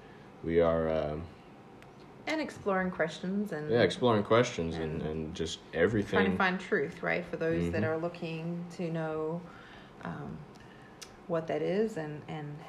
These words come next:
Speaker 2: how to answer some of the questions that they may have regarding
Speaker 1: Yeah, I was, um,
Speaker 2: creation.
Speaker 1: before creating this podcast, I was exploring different names to call it, just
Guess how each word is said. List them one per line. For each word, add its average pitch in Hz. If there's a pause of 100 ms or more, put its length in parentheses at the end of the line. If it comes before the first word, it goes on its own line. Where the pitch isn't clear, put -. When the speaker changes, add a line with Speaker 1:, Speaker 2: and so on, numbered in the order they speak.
Speaker 2:
how 151 (220)
to 143 (640)
answer 170
some 165
of 156
the 156
questions 180
that 151
they 139
may 147
have 151
regarding 156 (220)
Speaker 1:
Yeah, 67
I 80
was, 87
um, 80
Speaker 2:
creation. 85 (400)
Speaker 1:
before 92
creating 92
this 82
podcast, 85
I 82
was 78
exploring 95
different 85
names 87 (320)
to -
call 92
it, - (720)
just 80